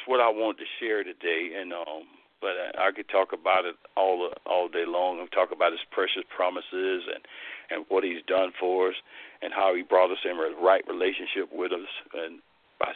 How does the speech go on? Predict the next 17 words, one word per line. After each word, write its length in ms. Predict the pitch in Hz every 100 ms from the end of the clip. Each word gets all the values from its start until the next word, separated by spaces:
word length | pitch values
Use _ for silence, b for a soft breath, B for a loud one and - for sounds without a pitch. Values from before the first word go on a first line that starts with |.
| -
saving 300 | 98 92 90
us 140 | 92 95 -
through 140 | 95 87
his 100 | 80 -
son, 280 | 92 85 80
Jesus. 380 | 90 92 90 -
So 140 | 95 87 B B B -
God 240 | 127 143 107
has 220 | 104 92 -
so 160 | 110 101
much 320 | 92 87 - - - -
that 140 | 87
he 100 | 95
wants 300 | 92 95 90 -
to 80 | 82
give 280 | 85 87
us. 160 | -